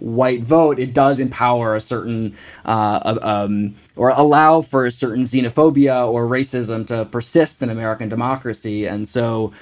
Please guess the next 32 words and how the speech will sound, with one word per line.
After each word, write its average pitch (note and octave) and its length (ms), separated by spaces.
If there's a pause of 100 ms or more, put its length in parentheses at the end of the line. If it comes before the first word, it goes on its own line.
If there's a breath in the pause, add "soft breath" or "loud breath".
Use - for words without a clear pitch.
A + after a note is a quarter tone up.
(140 loud breath)
you - 80
know, A2+ 100
fair D#3 380
maps C3+ 420
would C3+ 380
potentially A#2+ 440
lead A#2+ 340
to A2+ 500 (240 loud breath)
a B2+ 120
body C#3 360
politic G#2 500
that's A2 200
more A#2+ 240
inclusive G#2+ 720
and, G2+ 260
and A2 160
welcoming A2+ 380
of G#2 80
all A#2 240
groups G2+ 400
and, G2+ 160
and, G2+ 180
and G2+ 280
br-, B2+ 140
w-, C#3+ 200
would D#3+ 320
bring G3 240
us, D3+ 200
I C3+ 200
think, B2+ 240
closer C3+ 500
to, G#2+ 640